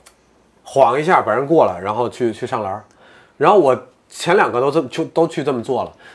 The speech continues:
第三个，我想，哎，我晃他要没跳，我是不是可以这样一下？马上吹哨叫停。就我下意识就我晃他两次，这次他如果不反应，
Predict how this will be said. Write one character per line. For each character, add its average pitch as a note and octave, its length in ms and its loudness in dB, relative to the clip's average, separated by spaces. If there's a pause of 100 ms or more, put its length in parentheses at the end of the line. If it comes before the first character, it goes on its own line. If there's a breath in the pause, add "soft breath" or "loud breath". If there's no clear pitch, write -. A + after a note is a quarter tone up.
第 F#3 100 2
三 G#3+ 220 2
个， G#3 80 2
我 E3 160 4
想， C3+ 160 -4
哎， E3+ 140 2
我 G3 180 4
晃 G#2+ 260 -2
他 C#3+ 100 -4
要 G3 60 4
没 C#3 200 2
跳， F#3+ 240 2
我 G#2 140 -2
是 E3+ 100 -6
不 F#3 60 4
是 - 40 -2
可 F#3+ 80 0
以 D3+ 80 0
这 C#4 80 0
样 D#3+ 160 0
一 F#2 40 -16
下？ - 80 -20 (680 soft breath)
马 B2+ 180 2
上 A3 240 4
吹 C#3+ 160 0
哨 B2 140 2
叫 G#2 160 -2
停。 F#2+ 160 -12 (280)
就 B3 120 -8
我 A#3 100 6
下 B3 260 4
意 F3 40 2
识 D#3 120 2
就 D#3+ 100 4
我 F3+ 60 4
晃 C#3 200 2
他 F3 80 0
两 D3 120 2
次， A#2 140 -4
这 G3 120 -2
次 - 80 -4
他 G3 80 2
如 F#3+ 100 2
果 G3+ 80 4
不 G#3+ 200 -4
反 F#2+ 200 0
应， G2 80 -4